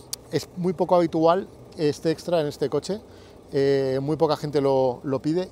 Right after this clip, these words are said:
y la verdad es que le da un dinamismo brutal, un paso de curva brutal, eh, en velocidades, eh, rápidas, en un puerto de montaña,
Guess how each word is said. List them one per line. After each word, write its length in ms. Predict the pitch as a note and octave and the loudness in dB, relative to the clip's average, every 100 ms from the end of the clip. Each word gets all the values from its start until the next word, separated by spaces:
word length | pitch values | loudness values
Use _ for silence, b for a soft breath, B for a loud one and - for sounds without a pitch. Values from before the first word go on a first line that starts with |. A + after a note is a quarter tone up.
| - | -6
y 120 | C#3 | -2
la 160 | C#3+ | 2
verdad 180 | C3 C3+ | 2 2
es 80 | D3 | 0
que 100 | E3+ | 0
le 80 | D3 | 4
da 140 | D3+ - | 2 2
un 160 | D3 | -4
dinamismo 520 | D#3 D#3+ D3 D3 E3+ F3+ | -2 -2 -4 -4 -4 -6
brutal, 680 | A#2+ C3 C#3 A#2+ D#3+ G#3 - B B - | -6 -4 -4 0 0 0 -6 B B -6
un 140 | C3+ | -2
paso 240 | D3+ E3+ | -2 2
de 80 | E3 | 2
curva 280 | C#3 D3+ B2 | 2 0 0
brutal, 480 | A#2 B2+ A#2+ D3+ A3+ B B B - - | 0 -4 -2 -2 -4 B B B -16 -2
eh, 600 | D3+ C#3 C3+ C3+ C3 - | 2 4 4 2 0 -2
en 120 | D3 | -4
velocidades, 500 | C3 C3 D3 D3 - - | -2 0 2 2 0 -4
eh, 440 | C#3+ C#3 C3+ B2 B B | -2 0 0 -2 B B
rápidas, 540 | E3 C#3+ D#3 E3+ G3 - | -4 -2 0 0 -2 -4
en 140 | C3+ | -6
un 80 | C3 | -4
puerto 200 | C3 C#3 | -6 -4
de 40 | C3+ | -4
montaña, 460 | B2+ D3 D#3 G#3+ | -2 -4 -4 -8